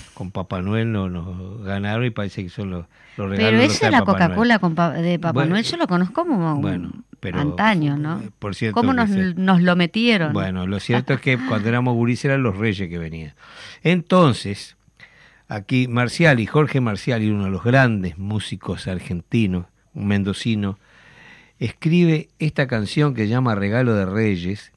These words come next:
Speaker 1: que después vamos a pegar la tanda. El Regalo de Reyes, eh,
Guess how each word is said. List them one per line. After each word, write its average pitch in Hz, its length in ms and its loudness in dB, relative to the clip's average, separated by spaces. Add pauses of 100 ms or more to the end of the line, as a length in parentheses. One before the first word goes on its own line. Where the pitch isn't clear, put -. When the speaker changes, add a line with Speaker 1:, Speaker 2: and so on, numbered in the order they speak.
Speaker 1:
que 87 180 -8
después 95 280 -2
vamos 104 200 2
a 95 80 -2
pegar 98 240 0
la 95 140 -2
tanda. 95 440 -4 (1000)
El 117 180 -4
Regalo 113 380 2
de 127 100 4
Reyes, 120 560 0 (380)
eh, 101 540 0